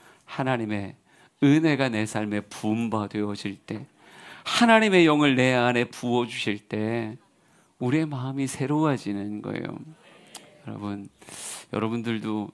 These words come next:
여러분이 마음에 안 들죠? 에, 그 마음이 달라지려면 뭐가 있어야 돼요?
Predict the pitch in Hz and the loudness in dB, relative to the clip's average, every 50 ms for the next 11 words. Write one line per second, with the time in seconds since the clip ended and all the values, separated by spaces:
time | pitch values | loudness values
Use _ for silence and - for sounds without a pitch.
0 | _ _ _ _ _ _ _ _ _ _ _ - 110 110 120 117 120 113 104 101 | _ _ _ _ _ _ _ _ _ _ _ -6 -4 -2 -2 -2 -2 -2 0 -2
1 | 104 107 107 98 98 107 107 113 110 107 98 - 101 101 107 - _ _ _ _ | -2 0 -2 -4 -4 -4 -6 -8 -8 -8 -8 -10 -12 -12 -12 -16 _ _ _ _
2 | _ _ _ _ _ _ _ _ _ _ _ _ _ _ _ _ _ _ _ _ | _ _ _ _ _ _ _ _ _ _ _ _ _ _ _ _ _ _ _ _
3 | _ _ _ _ _ _ _ _ _ _ - _ _ _ _ _ _ _ _ _ | _ _ _ _ _ _ _ _ _ _ -20 _ _ _ _ _ _ _ _ _
4 | _ _ _ _ - - - - - - - - - - - - - - - - | _ _ _ _ -14 -14 -12 -12 -12 -12 -14 -14 -14 -16 -16 -16 -14 -14 -14 -8
5 | 135 - 135 123 127 131 131 131 131 123 - 107 104 107 113 117 - - - - | -2 0 0 2 4 2 2 2 0 0 0 0 0 0 -2 -4 -4 -6 -8 -6
6 | 120 117 117 113 107 - 117 113 117 117 104 104 107 110 110 107 104 104 - - | -4 -2 -2 -4 -4 -6 -6 -4 -4 -2 -2 -2 0 0 -2 -2 -4 -6 -8 -8
7 | - 107 107 107 117 127 135 143 | -8 -6 -6 -6 -6 -6 -8 -8